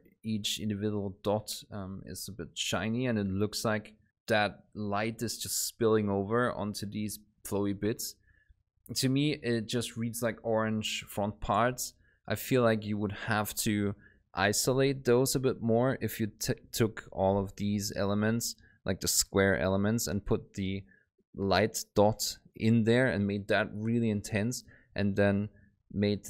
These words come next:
the, the square rather dark and just have a tiny bit of shine spilling over from, from that middle dot. It would have made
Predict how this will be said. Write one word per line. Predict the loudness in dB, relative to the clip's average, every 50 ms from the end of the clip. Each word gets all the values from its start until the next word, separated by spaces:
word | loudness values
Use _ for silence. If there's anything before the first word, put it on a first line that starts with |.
| -8 0
the, | 2 2 4 4 2 2 0 -2 -6 -10 -6
the | -4 -2
square | 0 0 0 -2 0 2 4 6 8 8 6 6 4 0 -4
rather | -8 -6 -2 2 4 4 4 4 2
dark | -2 0 0 2 2 2 2 0 -4 -8 -18 -18 -20 _ _ _ _ _ _ -20 -20 -20 _ _
and | -8 -6 -6 -4
just | -4 -4 -4 -6 -6 -6
have | -4 -4 -4 -4 -4
a | -8 -12 -12
tiny | -12 -10 -8 -8 -6 -4 -4
bit | -2 -2 -2
of | -2 -2 -4
shine | -4 -4 -2 -2 -2 -2 -2 -2 -4 -6 -8 -12 -20 _ _ -10
spilling | -8 -8 -8 -6 0 2 2 4 4 2 0 -2
over | -4 -4 -2 -2 -2 -2 -2 -2 -4
from, | -6 -6 -6 -4 -4 -4 -4 -6 -8
from | -8 -6 -6 -4 -2
that | -4 -4 -4
middle | -2 -2 0 0 0 0
dot. | 0 2 2 2 2 0 -6 -12 _ _ _ _ _ _ _ _ _
It | -6 -2 0
would | 4 6 6
have | 6 6 6 4
made | 2 4 4 4 2